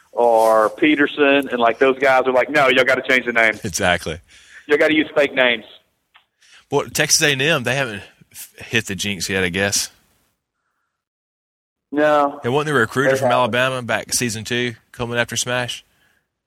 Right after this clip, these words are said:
Speaker 1: Yeah, but they didn't have real names or real people in there.
Speaker 2: That's true. That's true. Speaking of Smash, I saw a, a trailer for a movie coming out this summer called Salt. It's got Angelina Jolie in it,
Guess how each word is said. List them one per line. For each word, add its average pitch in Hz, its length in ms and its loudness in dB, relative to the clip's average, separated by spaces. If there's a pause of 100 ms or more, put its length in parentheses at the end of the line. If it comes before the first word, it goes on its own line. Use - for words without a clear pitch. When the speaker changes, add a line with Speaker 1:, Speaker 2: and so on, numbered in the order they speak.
(1300)
Speaker 1:
Yeah, 220 180 4
but 135 140 -4
they 180 80 4
didn't 165 160 0
have 135 180 2
real 139 180 2
names 135 360 0
or 123 80 0
real 117 160 2
people 123 440 -2
in 107 80 -6
there. 110 240 -6
Speaker 2:
That's - 200 -8
true. 76 200 -10 (200)
That's - 160 -14
true. - 140 -14
Speaking 165 320 0
of 123 60 0
Smash, 131 400 0
I 110 60 -4
saw 110 400 0
a, 95 360 -2 (800)
a 90 240 -6 (180)
trailer 113 360 0
for 98 160 -6
a 92 60 -2
movie 98 280 -2
coming 92 260 -4
out 87 160 0
this 92 180 -2
summer 90 240 -4
called 82 240 -4
Salt. 107 480 2
It's - 100 -8
got - 160 -2
Angelina 101 400 0
Jolie 98 380 0
in 107 80 0
it, 104 120 -4